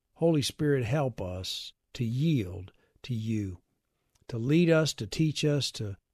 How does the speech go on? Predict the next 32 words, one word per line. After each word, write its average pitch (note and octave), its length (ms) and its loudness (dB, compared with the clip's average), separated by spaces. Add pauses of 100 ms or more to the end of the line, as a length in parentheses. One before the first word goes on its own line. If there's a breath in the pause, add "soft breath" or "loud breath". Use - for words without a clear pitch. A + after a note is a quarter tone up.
to C3 120 -6
prefer D#3+ 640 6
our B2 120 4
brothers C3+ 500 6
over B2+ 320 2
ourselves, C3 680 0
to - 80 -4
get D#3 220 4
out D3+ 200 4
of C3 120 2
ourselves B2+ 800 2
and A2 200 -2
to G2 200 -4 (280)
allow B2+ 420 4
you, C#3 480 6
Holy G#2 300 -2
Spirit, G#2 440 -6
to - 80 -8
lead G#2+ 280 -4
us G2 220 -6
and G2+ 140 -12
teach G#2 320 -6
us. A2 300 -10 (360)
I D3 100 0
pray D#3 300 6
for - 180 -4
everyone F3 520 8
listening B2+ 440 4
to A2 60 -2
me A2+ 200 -2
today, G#2+ 340 -4
Lord, G2 340 -6